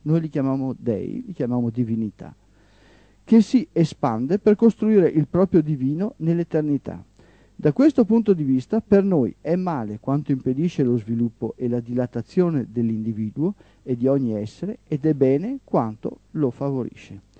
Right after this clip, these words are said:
Appare chiaro che attraverso questo noi diamo una lettura diversa del Dio dei cristiani, il cui unico scopo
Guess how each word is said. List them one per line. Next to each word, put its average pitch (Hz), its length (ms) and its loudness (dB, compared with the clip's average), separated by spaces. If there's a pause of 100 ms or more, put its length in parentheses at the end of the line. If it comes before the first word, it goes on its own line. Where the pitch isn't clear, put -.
(380)
Appare 269 420 2
chiaro 107 400 2 (140)
che - 80 -2
attraverso 160 480 2
questo 127 440 -2 (400)
noi 233 200 6
diamo 196 260 4
una 180 140 2
lettura 214 320 6
diversa 175 460 4
del 185 160 6
Dio 151 120 6
dei 156 120 2
cristiani, 139 520 2
il 143 60 4
cui 180 160 2
unico 175 300 0
scopo - 480 0